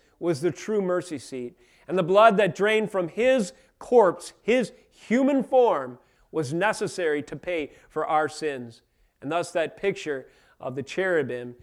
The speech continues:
sitting be-, on either side of the mercy seat, the tabernacle furniture at the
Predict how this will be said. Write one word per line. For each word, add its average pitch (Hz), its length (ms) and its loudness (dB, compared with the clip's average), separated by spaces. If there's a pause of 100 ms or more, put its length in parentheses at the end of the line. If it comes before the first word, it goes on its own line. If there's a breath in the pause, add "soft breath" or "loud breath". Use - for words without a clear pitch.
sitting 175 400 -2
be-, 147 240 -8
on 143 180 -8
either 180 200 0
side 156 360 0
of 131 80 -8
the 135 60 -8
mercy 151 420 -4
seat, 123 400 -12 (220 soft breath)
the 139 100 -10
tabernacle 156 720 -2
furniture 131 540 -12
at 123 140 -20
the - 100 -18